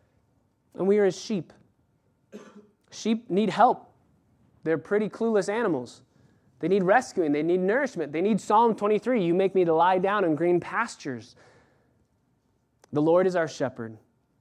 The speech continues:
And because he is our shepherd and we are his sheep, we can say with David in Psalm twenty-three, "I don't have anything that I, I need that I'm lacking. The Lord is my shepherd, I shall not want." There's nothing that I need that I don't have because he's my shepherd and he takes care of me.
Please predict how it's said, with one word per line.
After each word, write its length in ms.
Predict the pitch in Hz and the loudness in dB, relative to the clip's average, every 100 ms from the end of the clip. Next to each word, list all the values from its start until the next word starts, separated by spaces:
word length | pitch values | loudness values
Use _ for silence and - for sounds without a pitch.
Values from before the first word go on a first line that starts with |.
| _ _ _ - | _ _ _ -10
And 100 | 131 | -4
because 380 | 139 139 170 147 | -4 -2 -2 -2
he 180 | - 214 | -4 -2
is 140 | 208 | -2
our 100 | 180 | -4
shepherd 380 | - 170 170 143 | -2 -4 -2 -4
and 100 | 135 | -2
we 120 | 147 | -2
are 80 | 143 | -2
his 180 | 135 - | -6 -6
sheep, 260 | 139 123 - | -4 -4 -6
we 180 | 135 135 | -8 -6
can 140 | 139 | -6
say 200 | - 135 | -6 -6
with 140 | 123 | -6
David 320 | 123 131 120 120 | -4 -4 -4 -8
in 140 | 123 | -12
Psalm 240 | 135 127 | -10 -10
twenty-three, 440 | 123 127 120 135 120 - _ _ _ _ _ - | -8 -10 -8 -10 -10 -14 _ _ _ _ _ -10
"I 80 | 147 | -6
don't 160 | 180 | -6
have 180 | 165 185 | -4 -4
anything 880 | 202 160 127 131 123 - - 165 156 | -4 -6 -10 -12 -12 -14 -6 -4 -2
that 100 | 139 | -2
I, 160 | 135 - | -4 -6
I 80 | 131 | -4
need 300 | 135 165 151 | -2 -2 -4
that 100 | 135 | -4
I'm 340 | 123 123 123 | -4 -8 -6
lacking. 540 | 135 208 - 120 113 - _ _ _ _ _ _ _ | -4 -4 -6 -14 -16 -20 _ _ _ _ _ _ _
The 60 | - | -2
Lord 100 | 202 | -2
is 80 | 196 | 0
my 80 | 180 | 0
shepherd, 300 | 240 233 165 | 0 -2 -4
I 20 | |
shall 200 | - 220 | -4 -4
not 180 | 156 143 | -4 -4
want." 480 | 185 277 156 - 185 | -4 -4 -6 -10 -4
There's 180 | 214 | -2
nothing 360 | 190 262 302 294 | 2 0 2 2
that 100 | 254 | 4
I 80 | 226 | 2
need 400 | 220 262 240 190 | 2 2 2 0
that 100 | 190 | 0
I 80 | 220 | 0
don't 180 | 233 202 | -2 -4
have 360 | 240 196 170 | -6 -4 -4
because 280 | 180 - 185 | -6 -8 -8
he's 200 | 220 202 | -6 -4
my 120 | 196 | -4
shepherd 300 | 170 240 214 | -2 -4 -2
and 60 | 165 | -4
he 60 | |
takes 220 | 143 180 - | -4 -8 -10
care 280 | 214 262 | -12 -10
of 100 | 254 | -8
me. 220 | 151 123 | -8 -10